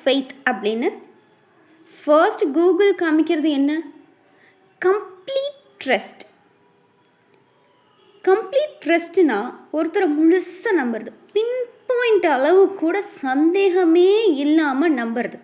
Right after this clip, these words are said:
அதுதான் விசுவாசம், ஃபெய்த். எதுக்கு தேவனுக்குள்ள விசுவாசத்துல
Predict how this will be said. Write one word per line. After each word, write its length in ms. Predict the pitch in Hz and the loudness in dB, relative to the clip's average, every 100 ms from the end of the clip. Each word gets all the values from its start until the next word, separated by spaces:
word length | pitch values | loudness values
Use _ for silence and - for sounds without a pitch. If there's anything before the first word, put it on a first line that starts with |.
| _ _ _ _ _ _ _ _ - 240 | _ _ _ _ _ _ _ _ -10 -6
அதுதான் 440 | 233 254 220 285 254 | -2 -2 -2 -2 -4
விசுவாசம், 560 | 240 - 226 196 - - _ _ - | -4 -4 -6 -6 -16 -20 _ _ -8
ஃபெய்த். 320 | - - - _ _ _ _ _ _ _ _ _ _ _ - 330 | -8 -8 -18 _ _ _ _ _ _ _ _ _ _ _ -2 0
எதுக்கு 260 | 508 605 440 | 2 2 4
தேவனுக்குள்ள 500 | 359 415 440 381 370 349 | 4 2 0 2 2 2
விசுவாசத்துல 540 | 320 359 370 349 330 | -2 -2 0 -2 -4